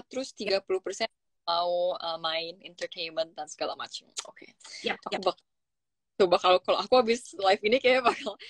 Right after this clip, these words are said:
Speaker 1: cek budgeting aku dan kalkulasi lagi deh. Aku juga bener-bener setuju sih sebenarnya sama kakak, kayak dana darurat itu tuh sebenarnya sepenting itu loh, kayak soalnya tuh aku sebenarnya juga waktu dulu ya, sebelum aku tahu pentingnya dana darurat,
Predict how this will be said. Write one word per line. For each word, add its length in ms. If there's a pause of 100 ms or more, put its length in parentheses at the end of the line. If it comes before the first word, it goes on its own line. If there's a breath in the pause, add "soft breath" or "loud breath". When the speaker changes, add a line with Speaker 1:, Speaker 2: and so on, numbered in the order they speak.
(220 loud breath)
Speaker 1:
cek 160 (160)
budgeting 480
aku 240
dan 160
kalkulasi 480
lagi 320
deh. 160 (480 soft breath)
Aku 160
juga 280
bener-bener 520
setuju 400
sih 160
sebenarnya 400
sama 200
kakak, 280
kayak 480 (160)
dana 320
darurat 480
itu 160
tuh 160
sebenarnya 320
sepenting 320
itu 200
loh, 200
kayak 400 (160 soft breath)
soalnya 320
tuh 120
aku 200
sebenarnya 400
juga 320
waktu 280 (880)
dulu 240
ya, 240
sebelum 320
aku 240
tahu 320
pentingnya 480
dana 240
darurat, 480